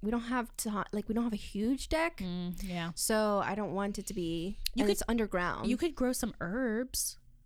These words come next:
Speaker 2: like
Speaker 1: I
Speaker 2: mint. I had
Speaker 1: could.
Speaker 2: mint, uh,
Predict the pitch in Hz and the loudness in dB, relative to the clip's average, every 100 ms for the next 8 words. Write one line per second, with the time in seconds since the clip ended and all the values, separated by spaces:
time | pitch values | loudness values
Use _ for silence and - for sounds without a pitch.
0 | - 202 - 180 175 190 339 320 427 494 | 0 0 2 2 2 2 2 2 0 0
1 | 480 415 294 220 196 185 190 233 - - | 2 4 6 4 2 2 0 0 -2 -2
2 | 180 175 170 165 | 0 0 0 -2